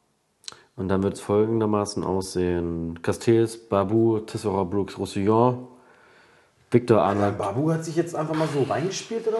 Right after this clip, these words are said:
Speaker 2: was?
Speaker 1: Oh, sieht so aus, ne? Tor. Hat auch gut gespielt, Bälle festgemacht, hat vielleicht so ein bisschen seine Scheu abgelegt und ein bisschen Selbstvertrauen getankt.
Speaker 2: Ey, der hat ein grandioses Spiel gemacht.
Speaker 1: Ja.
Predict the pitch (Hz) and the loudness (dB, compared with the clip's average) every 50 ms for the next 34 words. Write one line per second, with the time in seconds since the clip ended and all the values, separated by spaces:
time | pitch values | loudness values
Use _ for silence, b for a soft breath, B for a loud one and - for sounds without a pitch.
0 | 226 226 - 156 107 90 - - 151 - 143 - - 110 113 113 113 - - - | -4 -4 -4 -4 -4 -4 -4 -4 -2 -2 -4 -4 -4 -4 -4 -4 -6 -6 -8 -6
1 | - - 160 180 - - - _ _ _ _ _ - 120 127 127 - 127 135 110 | -6 -6 -6 -8 -12 -16 -20 _ _ _ _ _ 0 2 2 2 2 2 -2 2
2 | 107 165 185 - - - - - 208 190 - - 135 123 - 123 - 170 165 165 | 2 2 2 2 -2 -4 0 6 6 6 6 6 0 0 0 0 0 -2 -2 0
3 | 170 156 151 160 156 - B B B B B B B B B - 127 123 - 139 | -2 -2 -2 -2 -4 -10 B B B B B B B B B 0 0 4 6 6
4 | 143 139 143 143 139 139 139 135 135 127 123 123 - - 147 147 143 151 151 - | 6 6 4 2 0 2 4 4 4 4 4 2 4 4 4 4 4 2 2 4
5 | 170 165 160 - 151 143 139 139 139 135 123 - - 147 139 147 143 147 131 - | 2 2 4 2 0 0 2 2 0 0 -2 -4 -2 0 0 0 0 -2 -6 -6
6 | 110 101 95 92 - 101 92 92 - - _ _ _ _ _ _ _ _ _ _ | -4 -4 -4 -6 -6 -8 -8 -8 -12 -18 _ _ _ _ _ _ _ _ _ _
7 | _ b b b b b b b b b b b b _ 101 107 110 117 127 131 | _ b b b b b b b b b b b b _ -6 -4 -2 0 0 0
8 | 131 - 156 151 123 110 139 127 160 190 214 220 208 214 220 214 214 214 214 - | -2 -4 -6 -8 -4 -2 -2 0 0 0 0 2 2 2 2 2 -2 -4 -6 -6
9 | - 226 208 214 175 117 98 123 127 127 | -10 -4 -2 -2 -2 -2 -2 -2 -2 -2